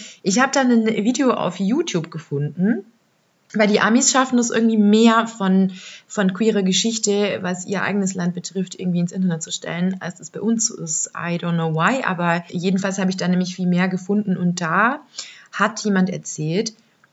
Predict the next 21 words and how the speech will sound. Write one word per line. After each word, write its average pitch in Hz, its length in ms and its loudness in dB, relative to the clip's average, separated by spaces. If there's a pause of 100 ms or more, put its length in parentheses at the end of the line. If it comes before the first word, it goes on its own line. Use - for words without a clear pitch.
dass 180 420 -4
ein 175 240 0
Soldat, 151 760 -2
der 165 400 -4
in 160 100 -2
Deutschland 156 320 -4
stationiert 160 640 -4
war, 180 360 0 (380)
eben 185 380 2
diese 160 420 -2
homosexuellen 165 640 0
Be-, 147 420 -6
äh, - 440 -8 (520)
Bewegung 175 600 0
in 180 180 -2
Deutschland, 196 720 -2
nämlich 170 600 -2
von 165 140 -10
diesem 160 220 -4
wissenschaftlich-humanitären 185 1160 2
Komitee, 175 680 0